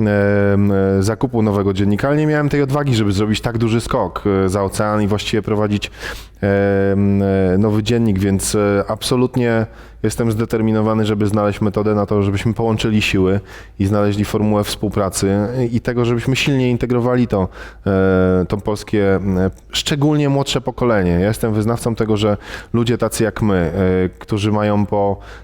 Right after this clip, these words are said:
czterdzieści, trzydzieści lat, dzisiaj mają najwięcej siły, żeby wziąć odpowiedzialność, e, na swoje barki, e, i zacząć, e, nie agresywnie, ale w sposób, e,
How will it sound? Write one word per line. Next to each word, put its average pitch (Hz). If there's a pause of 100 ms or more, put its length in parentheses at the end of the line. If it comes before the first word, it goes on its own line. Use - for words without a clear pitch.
czterdzieści, 107
trzydzieści 110
lat, 101
dzisiaj 104
mają 104
najwięcej 110
siły, 107 (320)
żeby 107
wziąć 107
odpowiedzialność, 104
e, -
na 104
swoje 101
barki, 95 (460)
e, 101
i 131
zacząć, 127
e, 139 (180)
nie 165
agresywnie, 104
ale 107
w 104
sposób, -
e, 110